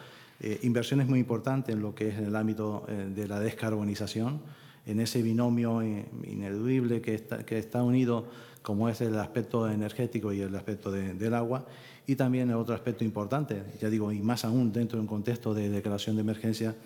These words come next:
como es un plan estratégico de digitalización en donde se está trabajando de una forma también decidida.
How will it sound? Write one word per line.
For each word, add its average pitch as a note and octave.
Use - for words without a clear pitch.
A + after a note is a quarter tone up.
como A2+
es A2+
un A#2
plan A2+
estratégico G#2+
de G#2
digitalización G2+
en G2+
donde G2
se G2
está G#2
trabajando G2+
de G2
una G2
forma G2
también F#2+
decidida. F2+